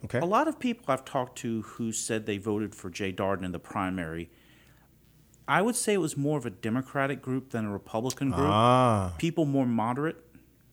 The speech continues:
Speaker 1: Hmm.
Speaker 2: And when Jay Darden endorsed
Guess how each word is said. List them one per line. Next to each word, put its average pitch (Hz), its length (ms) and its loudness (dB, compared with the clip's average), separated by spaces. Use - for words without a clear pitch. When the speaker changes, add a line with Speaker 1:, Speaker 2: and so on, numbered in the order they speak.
Speaker 1:
Hmm. 120 120 -6
Speaker 2:
And 147 500 4
when 143 320 2
Jay 196 240 2
Darden 240 460 2
endorsed 139 720 0